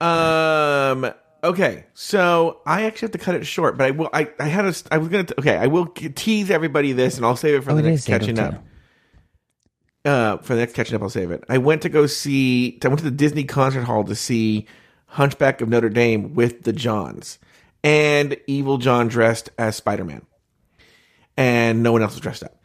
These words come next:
Speaker 1: And, um, <laughs>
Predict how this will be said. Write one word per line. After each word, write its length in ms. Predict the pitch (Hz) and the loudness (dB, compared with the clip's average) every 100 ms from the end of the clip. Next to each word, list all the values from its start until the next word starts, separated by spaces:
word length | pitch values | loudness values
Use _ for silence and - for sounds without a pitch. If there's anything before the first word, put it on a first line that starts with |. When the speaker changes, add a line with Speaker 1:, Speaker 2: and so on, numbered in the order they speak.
| _ _ _ - | _ _ _ -6
Speaker 1:
And, 680 | 180 202 214 208 202 202 196 196 - | -2 0 2 0 0 0 -2 -4 -2
um, 680 | 170 160 156 151 139 131 113 _ _ _ _ _ _ _ _ - | 0 0 0 0 -2 -6 -12 _ _ _ _ _ _ _ _ -20
<laughs> 0 | - | -18